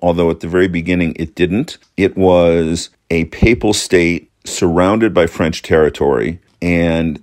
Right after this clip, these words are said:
it evolved into what today is the Département of the Vaucluse, where I lived and worked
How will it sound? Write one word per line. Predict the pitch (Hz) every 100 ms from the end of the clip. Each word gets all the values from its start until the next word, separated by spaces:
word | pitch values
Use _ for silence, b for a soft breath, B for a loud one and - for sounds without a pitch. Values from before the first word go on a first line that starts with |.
| _
it | 101 95 -
evolved | 92 82 92 101 104 104 95 -
into | 92 92 - 92
what | 85 80
today | - 98 90
is | 87 82
the | -
Département | 80 80 82 95 - 82 85 85 -
of |
the | 82
Vaucluse, | 78 85 - - 117 87 - - - b b b b _
where | 85 80
I | 98 98 95 87
lived | 95 98 85
and | 90 87
worked | 85 90 85 -